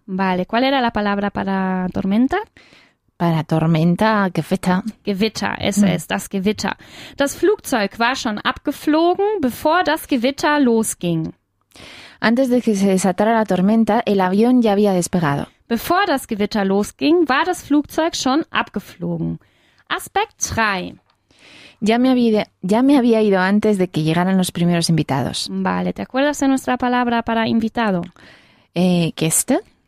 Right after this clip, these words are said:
Speaker 1: Eso.
Speaker 2: O, bueno, Gast,
Speaker 1: Gast
Speaker 2: ¿no? En
Speaker 1: y el
Speaker 2: el singular.
Speaker 1: plural aquí, eh,
Speaker 2: Exacto.
Speaker 1: veremos, es Gäste. Muy bien.
Speaker 2: Ujú.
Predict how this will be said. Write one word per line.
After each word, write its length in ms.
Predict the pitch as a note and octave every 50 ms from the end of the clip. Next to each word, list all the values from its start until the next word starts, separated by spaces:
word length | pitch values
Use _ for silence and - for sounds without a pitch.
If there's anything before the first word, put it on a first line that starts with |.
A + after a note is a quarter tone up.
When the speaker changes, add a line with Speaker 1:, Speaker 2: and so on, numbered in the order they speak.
| _ _
Speaker 1:
Eso. 260 | - G3+ - - F#3
Speaker 2:
O, 40 | F#3+ E3+
bueno, 200 | F3 F3 E3+ D#3+
Gast, 320 | - F3+ G3 - - -
Speaker 1:
Gast 260 | G3+ G#3+ G#3 G#3+ A#3
Speaker 2:
¿no? 180 | A3+ B3 B3+ -
En 60 | -
Speaker 1:
y 40 | F#3
el 60 | G3
Speaker 2:
el 60 | F#3 -
singular. 320 | - - G3 F3+ F#3+ G#3
Speaker 1:
plural 60 | A3+ A#3 A3+
aquí, 300 | - - - B3 C4+ D4
eh, 60 | D4+ -
Speaker 2:
Exacto. 180 | E3+ D#3+ G#3 G3
Speaker 1:
veremos, 340 | G3+ G3+ G#3 A3+ A#3+ A#3+ -
es 220 | - A#3 - - _
Gäste. 440 | - G#3 G3 - - - - F#3+ F#3
Muy 240 | F3+ G3+ A#3 A#3 G#3
bien. 240 | F3+ F#3 F#3 F#3 F3+ -
Speaker 2:
Ujú. 220 | F3 E3+ F#3 G#3+